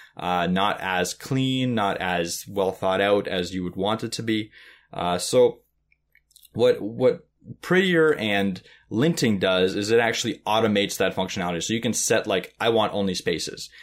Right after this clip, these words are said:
And what it'll do is, and you can set this on save or on commit, uh, it'll go through your code and it'll change all your tabs to spaces.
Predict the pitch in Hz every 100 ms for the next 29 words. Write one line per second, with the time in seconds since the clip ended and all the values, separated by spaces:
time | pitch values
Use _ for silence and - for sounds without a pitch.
0 | - 92 92 101 104 101 101 147 117 98
1 | 101 95 92 98 - 101 - - 80 87
2 | - 127 139 120 92 85 85 - 104 151
3 | - - - - - 92 92 104 101 113
4 | 139 143 117 113 - 170 147 127 110 104
5 | 104 - 143 127 80 104 98 90 - 160
6 | 160 - 131 - 92 71 - - -